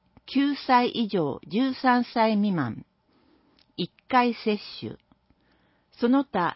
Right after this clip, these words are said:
平成十九年四月一日までに生まれた二十歳未満の方は、未接種分を定期予防接種として接種できます。詳細は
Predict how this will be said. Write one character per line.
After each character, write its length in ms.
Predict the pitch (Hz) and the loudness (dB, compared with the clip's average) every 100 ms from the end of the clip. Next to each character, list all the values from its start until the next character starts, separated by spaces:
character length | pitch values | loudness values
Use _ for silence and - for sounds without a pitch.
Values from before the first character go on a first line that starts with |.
| - | -4
平 240 | 247 302 | -2 -2
成 300 | 285 294 277 | -2 -2 -2
十 260 | 220 262 269 | 0 -2 -4
九 140 | 240 | -4
年 300 | 196 170 135 - - | -4 -2 -2 -4 -2
四 80 | |
月 160 | 233 277 - | 0 0 -4
一 260 | - 277 285 | -8 -4 -4
日 280 | 302 277 254 | -4 -2 0
ま 140 | 214 | 0
で 120 | 185 | -2
に 140 | 170 147 | -2 -2
生 80 | 151 | -2
ま 120 | 170 | -2
れ 120 | 165 | -4
た 320 | - 143 139 - | -4 -6 -6 -6
二 180 | 160 175 | -4 -4
十 160 | 202 262 - - | -2 -4 -4 -2
歳 180 | 254 | 0
未 160 | 254 247 | 2 2
満 260 | 240 208 170 | 2 0 -4
の 120 | 147 | -6
方 320 | 143 - 147 | -10 -8 -6
は、 200 | 123 98 _ - - - - | -6 -8 _ -20 -20 -16 -6
未 160 | 185 | -4
接 160 | - 277 - - | 0 -2 -2 -6
種 120 | 254 | -6
分 320 | 202 170 147 | -4 -4 -4
を 180 | 127 - _ _ _ - | -6 -8 _ _ _ 0
定 220 | 262 262 | 2 0
期 180 | - 247 | -2 0
予 140 | 240 | 0
防 240 | 214 240 240 | 2 2 2
接 240 | - 240 | -2 -4
種 200 | - - | -4 -10
と 120 | 175 | -8
し 180 | 165 - | -8 -8
て 260 | 143 135 - - | -8 -8 -10 -4
接 120 | 254 - - | -4 -4 -6
種 120 | 180 | -6
で 100 | 147 | -6
き 160 | - | -6
ま 200 | 147 131 | -4 -4
す。 40 | - _ _ _ _ _ _ _ _ _ - | -8 _ _ _ _ _ _ _ _ _ -6
詳 200 | 262 254 | 0 0
細 340 | 254 240 226 220 | 2 0 2 2
は 320 | 202 185 - | 2 0 -2